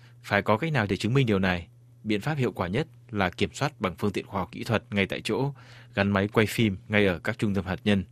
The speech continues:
để cho thanh tra của cơ quan A I E A thường trú tại chỗ và đi lại dễ dàng,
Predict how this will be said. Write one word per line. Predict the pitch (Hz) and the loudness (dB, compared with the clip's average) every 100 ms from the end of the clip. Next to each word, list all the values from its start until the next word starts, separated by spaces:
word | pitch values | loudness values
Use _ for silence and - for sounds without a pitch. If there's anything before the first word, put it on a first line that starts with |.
| - - - | -14 -14 -2
để | 98 90 | 0 2
cho | 101 95 | 2 0
thanh | - 113 | 0 0
tra | 113 98 95 | 2 0 0
của | 101 87 | -4 -2
cơ | 107 | 0
quan | 104 101 101 | 2 2 2
A | 95 | 0
I | 101 98 | 0 4
E | 98 | 4
A | 95 95 92 - - - | 4 2 -2 -8 -20 -12
thường | - 107 | -4 -2
trú | 107 127 | -2 -2
tại | - | -2
chỗ | - 104 139 - - - | -4 -4 -6 -8 -20 -8
và | 101 90 | -2 0
đi | 101 | 2
lại | 104 95 | 2 2
dễ | 113 | 2
dàng, | 127 104 90 | 4 4 2